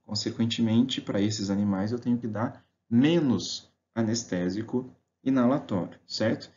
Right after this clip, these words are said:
E hiponatremia também são alguns fatores que eu tenho que diminuir a quantidade de anestésico que eu vou dar pro meu paciente. Então, olha só, se eu tenho um paciente adulto,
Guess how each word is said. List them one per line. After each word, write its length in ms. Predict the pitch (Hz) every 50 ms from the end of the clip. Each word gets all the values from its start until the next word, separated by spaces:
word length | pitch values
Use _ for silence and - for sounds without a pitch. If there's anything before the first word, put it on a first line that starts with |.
| _ _ _ _ -
E 200 | 254 190 127 127
hiponatremia 960 | 127 127 - 131 127 127 127 127 - 135 127 117 107 117 123 117 95 87 85
também 440 | 87 - 87 90 95 104 104 92 87
são 180 | - - - 90
alguns 300 | 90 92 104 104 - -
fatores 640 | - 107 104 - - 104 101 101 123 120 - -
que 180 | - - - 127
eu 100 | 127 123
tenho 260 | 123 131 127 131 139
que 180 | - - 151 143
diminuir 640 | 135 143 160 180 202 202 190 165 143 143 156 170 175
a 60 | 170
quantidade 640 | - 147 143 143 - 117 110 110 110 117 120 120 120
de 80 | 127
anestésico 580 | 131 127 127 123 - - - - 110 - - _ _
que 40 | -
eu 60 | 120
vou 160 | 113 120 117 110
dar 180 | 98 95 95
pro 120 | 95 - 101
meu 140 | 101 95
paciente. 640 | - 104 104 117 - - 113 85 - - - - - _ _ _ _ _ _ _ _
Então, 140 | - 185 190
olha 160 | 202 196 190
só, 380 | 185 - - 117 85 - - - - _ _ _ _ _ _
se 160 | - - - 135
eu 40 |
tenho 200 | - 156 170 175
um 60 | 175 170
paciente 580 | 175 160 160 - - 127 113 101 - - -
adulto, 640 | 107 92 85 85 120 143 160 147 - - 95 85